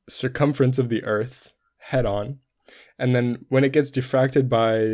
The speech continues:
the atmosphere, it gets focused because it gets diffracted inwards, right? It gets focused onto the moon. And that's why we see a red, orange-ish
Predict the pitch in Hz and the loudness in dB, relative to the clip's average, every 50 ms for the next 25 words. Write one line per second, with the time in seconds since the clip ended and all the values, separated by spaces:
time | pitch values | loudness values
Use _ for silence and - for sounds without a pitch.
0 | 110 110 107 113 113 110 113 127 139 143 135 143 - - - 110 101 104 110 127 | -4 -4 -2 -2 -2 0 0 -2 -2 -2 -4 -6 -6 -8 -6 -4 -4 -4 -6 -10
1 | - - - _ _ 131 127 123 127 120 - - - - - 139 147 151 147 - | -12 -18 -20 _ _ -6 -2 -2 -2 -4 -4 -12 -18 -4 0 0 0 0 0 -4
2 | 104 - - - - - - 123 120 120 - 127 120 120 117 123 123 123 - 123 | -6 -6 -6 -10 -14 -16 -12 -10 -8 -4 -2 -2 0 0 0 0 -2 -2 -2 -6
3 | 120 - - 131 127 123 123 127 120 113 - - 127 131 139 120 104 98 98 104 | -8 -4 -2 -2 -2 -2 -2 -4 -6 -6 -4 -2 0 0 0 0 0 -2 -4 -4
4 | 113 127 127 - - - - - 104 107 113 120 113 120 120 117 - - - - | -6 -6 -10 -12 -14 -14 -8 -6 -4 -2 -2 -2 -2 -4 -4 -6 -8 -12 -4 -2
5 | 139 143 135 135 117 110 - - - 113 113 113 - 120 110 107 104 113 131 131 | -2 0 0 -2 -4 -4 -6 -8 -6 -6 -6 -4 -4 -6 -4 -4 -2 -2 -2 -2
6 | 104 98 95 - 110 110 110 123 127 127 139 127 123 117 110 110 - - - - | -2 -4 -6 -6 -6 -2 -2 -2 -2 0 0 0 0 0 0 -4 -4 -8 -6 -4
7 | 117 110 110 113 113 - _ - - - _ _ _ - - 113 107 107 104 104 | -4 -4 -4 -4 -8 -10 _ -20 -20 -20 _ _ _ -8 -4 -4 -2 -2 -4 -4
8 | 101 101 110 113 113 110 113 120 117 - 117 113 113 110 104 110 110 - - 117 | -4 -2 0 2 2 2 0 -2 -4 0 0 2 2 2 0 -2 -4 -2 0 0
9 | 107 107 - - - | 0 0 -2 -8 -12